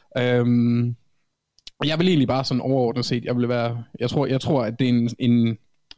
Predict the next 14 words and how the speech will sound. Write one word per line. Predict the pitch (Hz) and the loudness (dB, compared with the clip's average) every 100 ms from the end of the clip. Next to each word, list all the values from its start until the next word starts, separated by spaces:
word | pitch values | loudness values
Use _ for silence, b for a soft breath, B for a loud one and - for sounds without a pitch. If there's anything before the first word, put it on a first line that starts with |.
| - - _ _ _ 135 - | -14 -14 _ _ _ -16 -4
en, | 139 120 113 | -4 -4 -6
en | 151 123 | 0 2
hyring, | 147 160 160 147 143 | 4 4 4 2 0
der | 123 | -4
giver | - 131 123 | 0 0 0
optimisme | - - - - 127 127 127 - 120 107 - | -2 -4 -6 -2 2 2 2 0 -2 -2 -4
blandt, | 123 - - - | -4 -6 -12 -4
øh, | 120 120 120 131 | 0 0 0 -4
det | - | -6
forkerte | - - 127 123 | -6 -4 -2 0
lille | 117 120 123 | 0 0 0
af | 113 | -2
holds | 120 107 - | -4 -6 -8
fans. | - 120 - | -8 -8 -10